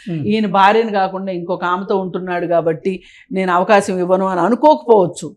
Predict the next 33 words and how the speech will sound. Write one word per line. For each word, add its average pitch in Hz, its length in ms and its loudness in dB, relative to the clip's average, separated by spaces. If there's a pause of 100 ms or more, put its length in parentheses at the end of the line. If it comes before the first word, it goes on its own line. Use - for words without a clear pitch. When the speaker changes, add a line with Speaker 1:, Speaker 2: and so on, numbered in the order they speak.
(100)
Speaker 1:
Hmm. 160 140 -6
Speaker 2:
కానీ 262 840 -2 (280)
ఇదంతా 269 460 4
వీళ్ళ 302 180 8
మనసు 247 360 2
మీద 277 140 4 (800)
ప్రభావం 214 440 4
ఉండదా? 185 300 2
Speaker 1:
Hmm. - 400 -6
Speaker 2:
వీళ్ళు 214 160 4
ఆలోచించరా? 208 800 4 (160)
Speaker 1:
అంటే 233 180 6
వీరు 220 160 6
తీయబోయేటువంటి 226 840 4
వెబ్ 196 160 2
సిరీస్ 220 400 0
మీద, 196 140 0 (360)
సినిమాల 214 320 4
మీద 208 160 2
కూడా 214 180 2
ఆ 214 40 2
ప్రభావం 202 340 0
ఖచ్చితంగా 208 360 -4
ఉంటది 175 200 -4
కదా. 120 140 -8 (540)
Speaker 2:
నేను 185 200 4
అంత 175 240 4
దూరం 170 280 6
వెళ్లకుండా 170 420 0
నేనేమంటున్నానంటే 151 1200 -2
Speaker 1:
మేడం. 160 140 -8 (380)
Speaker 2:
ఒక 196 200 2
పక్క 202 300 0